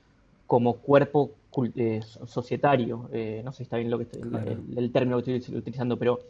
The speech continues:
Speaker 1: este, y es justamente esta la parte que más me interesa de la psicología, que no es solamente la psicología individual de qué le pasa a cada
Speaker 2: Mm.
Speaker 1: uno y que cada uno en su momento tuvo sus momentos de crisis, porque la verdad es que si nos damos cuenta y haces un paneo,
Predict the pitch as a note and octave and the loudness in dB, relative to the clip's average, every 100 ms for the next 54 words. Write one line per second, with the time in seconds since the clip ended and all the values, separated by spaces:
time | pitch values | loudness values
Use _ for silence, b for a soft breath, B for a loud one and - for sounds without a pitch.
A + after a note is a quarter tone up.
0 | B B B B _ _ _ - D3 D#3+ | B B B B _ _ _ -8 -2 -2
1 | - C3+ B2+ C#3 D3 C3+ C3+ C3+ C3+ A#2 | 0 -2 -2 -2 2 2 2 0 2 4
2 | B2 C#3 C3 B2 C3+ B2 B2 B2 - - | 4 2 0 0 0 -2 -2 -4 -6 -6
3 | A2+ - C#3 A#2+ B2 E3 D#3+ B2 B2 A#2+ | -6 -2 0 2 2 0 0 -2 -2 -2
4 | A#2+ A#2+ A#2+ A2+ A2+ B2 B2 A#2+ B2+ C3 | -4 -2 -2 -2 -2 0 4 6 6 6
5 | C#3 b b b C#3+ B2 C#3 C3+ C#3 C3 | 4 b b b -4 2 4 4 2 0
6 | C3+ B2+ B2 C#3+ C#3+ C3+ B2+ C3 D3+ D3+ | 2 4 6 6 4 2 0 0 2 4
7 | D3 C#3+ C3+ C3+ B2+ B2+ B2 B2 A#2+ B2 | 4 2 -2 -4 -2 -2 -2 -2 -4 -2
8 | B2 - C#3 C3+ C3 - A#2+ B2+ C3 D3+ | -2 0 0 0 -4 -2 0 2 4 4
9 | E3+ D3+ - C#3+ D3 C#3+ D#3 B2+ A#2 A2+ | 2 -4 -4 -2 0 2 2 2 -2 -4
10 | C3+ C#3 A#2+ A#2+ B2+ C3+ C3+ | -4 -2 0 0 2 2 0